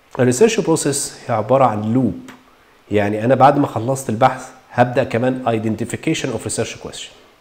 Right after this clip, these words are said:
البحث اللي أنا عملته لازم في النهاية يطلع لي new questions، لازم يطلع لي أسئلة جديدة. لو أنا عملت question وجاوبت على السؤال في الآخر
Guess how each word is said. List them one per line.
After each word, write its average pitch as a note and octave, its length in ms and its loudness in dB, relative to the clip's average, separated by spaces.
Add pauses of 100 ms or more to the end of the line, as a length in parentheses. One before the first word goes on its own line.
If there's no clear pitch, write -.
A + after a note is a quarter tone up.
(1160)
البحث A2 400 0
اللي C3+ 120 6
أنا C#3 80 4
عملته C3 340 0 (140)
لازم B2 500 0
في - 160 -12
النهاية A#2+ 540 -4
يطلع A2 340 -2
لي A2+ 280 0
new C3+ 220 -2
questions، - 380 -8 (920)
لازم B2+ 440 0
يطلع A2+ 320 -2
لي A2 160 -4
أسئلة G2+ 340 -8
جديدة. G2 340 -10 (1600)
لو A2+ 220 -2
أنا C#3 380 4 (160)
عملت D3+ 380 0
question - 460 -8 (480)
وجاوبت A#2 420 2
على G#2+ 180 2
السؤال - 400 -4
في B2+ 80 -8
الآخر F#2 380 -12